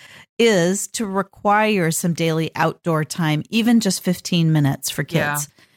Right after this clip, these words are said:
Speaker 2: Mm-hmm.
Speaker 1: You know, even if it's just, you know, stepping outside, you know, your front door, your building, and just, you know, uh, walking around the block. I think that fresh air,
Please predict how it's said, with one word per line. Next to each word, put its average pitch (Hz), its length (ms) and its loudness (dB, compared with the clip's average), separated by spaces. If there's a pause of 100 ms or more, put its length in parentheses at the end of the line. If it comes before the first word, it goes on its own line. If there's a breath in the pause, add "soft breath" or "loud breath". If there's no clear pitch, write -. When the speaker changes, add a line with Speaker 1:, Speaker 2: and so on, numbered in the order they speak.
(220 soft breath)
Speaker 2:
Mm-hmm. 180 220 -12
Speaker 1:
You 233 120 4
know, 226 320 4 (100)
even 339 360 2
if 294 160 -2
it's - 180 -6
just, - 460 -4 (160)
you 208 140 2
know, 180 260 2 (520)
stepping - 520 0
outside, 180 720 2 (100)
you 196 160 -4
know, 170 320 0 (140)
your 170 320 -2
front 185 300 0
door, 175 200 4
your 170 140 2
building, 165 440 0
and 156 120 2
just, 170 380 0
you 185 80 0
know, 151 320 0 (120)
uh, - 140 -8
walking 175 400 0
around 160 160 0
the 151 80 0
block. 147 500 -2 (320)
I 208 120 2
think 220 380 -2
that 160 220 0
fresh - 360 -2
air, 160 420 2